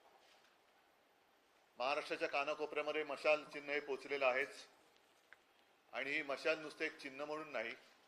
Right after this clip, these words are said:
तर आत्ता जो काय एक सरकारविरुद्धचा असंतोष आहे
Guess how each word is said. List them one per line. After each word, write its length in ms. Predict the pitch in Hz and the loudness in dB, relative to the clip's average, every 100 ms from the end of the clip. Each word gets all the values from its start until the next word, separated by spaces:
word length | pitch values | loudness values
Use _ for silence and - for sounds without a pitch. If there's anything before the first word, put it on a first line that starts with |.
| - - - - - - - - | -20 -20 -20 -20 -20 -20 -20 -6
तर 80 | 135 | 0
आत्ता 680 | 120 117 - 160 156 156 - - - - - - - - - - _ - - | 0 -2 4 6 6 2 -8 -20 -20 -20 -20 -20 -20 -20 -20 -20 _ -20 -6
जो 140 | 131 151 | -2 2
काय 180 | 147 | 2
एक 100 | 151 | 2
सरकारविरुद्धचा 920 | - 135 120 151 143 139 139 135 151 | 0 -4 0 4 2 0 -4 -2 2
असंतोष 480 | 123 - 143 143 123 | 0 0 -6 -6 -6
आहे 160 | 101 | -6